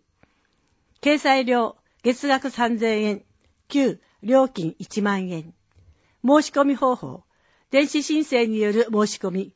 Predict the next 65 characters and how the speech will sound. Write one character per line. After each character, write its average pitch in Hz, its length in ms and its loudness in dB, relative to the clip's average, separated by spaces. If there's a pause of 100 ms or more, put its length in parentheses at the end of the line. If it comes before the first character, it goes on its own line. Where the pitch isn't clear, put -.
(140)
ま 233 140 -4
た 262 120 -4
は 202 180 0 (200)
申 269 220 6
し - 100 -8
込 247 120 -2
み 247 100 -4
書 240 200 0
を 226 80 0
持 170 160 -6
参、 180 340 4 (240)
郵 240 180 2
送 240 260 2
に 233 120 -2
よ 226 120 2
り 240 200 -4
提 214 180 0
出 - 260 -6
し - 80 -10
て 190 100 -6
く 180 100 -8
だ 175 120 -4
さ 185 160 -6
い。 143 100 -10 (1000)
申 294 140 4
し - 80 -8
込 302 100 -4
み 294 80 -2
書 285 140 0
の 285 120 4
ダ 240 180 4
ウ 262 100 2
ン 254 40 0
ロ 262 180 6
ー 240 40 0
ド 196 160 -2
な 208 160 -2
ど、 185 200 -6 (180)
詳 269 240 6
し - 120 -10
く 196 140 -8
は 190 200 -2 (140)
市 - 280 -2
ホ 233 200 2
ー - 20 2
ム 226 120 -2
ペ 226 160 0
ー 208 40 2
ジ 185 140 -2
を 233 100 0
ご 214 120 2
覧 214 140 2
く 214 100 -10
だ 190 140 -4
さ 202 160 -6
い。 165 100 -8 (800)
申 262 200 4
し - 100 -14
込 262 140 0
み 247 120 -2
問 240 160 0
い 226 40 2
合 226 100 4
わ 208 100 -2
せ、 202 300 -6